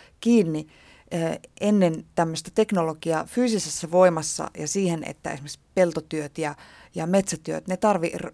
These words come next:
tämmöistä niin sanottua raakaa fyysistä ihmisvoimaa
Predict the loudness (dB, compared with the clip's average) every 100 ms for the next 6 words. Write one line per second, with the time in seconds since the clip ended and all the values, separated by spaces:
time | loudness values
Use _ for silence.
0 | -8 -6 -6 -10 -10 -10 -12 -10 -8 -8
1 | -8 -8 -10 -8 -8 -10 -10 -12 -10 -8
2 | -6 -6 -2 6 6 6 0